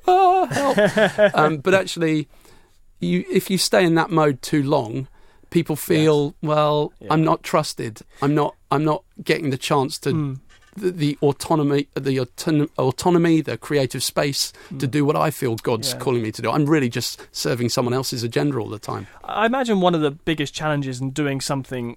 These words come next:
Speaker 2: like this is, uh, when it comes to other churches,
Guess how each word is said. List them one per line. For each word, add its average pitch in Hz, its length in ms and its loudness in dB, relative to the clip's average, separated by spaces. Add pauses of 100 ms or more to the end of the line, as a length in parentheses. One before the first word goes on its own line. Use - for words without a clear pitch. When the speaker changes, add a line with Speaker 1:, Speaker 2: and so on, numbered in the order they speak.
Speaker 2:
like 135 380 -6
this - 420 -8 (120)
is, 139 340 -8 (260)
uh, 131 180 -8
when 151 180 -6
it - 60 -6
comes 156 240 -4
to - 140 -6
other 139 180 -6
churches, 151 760 -6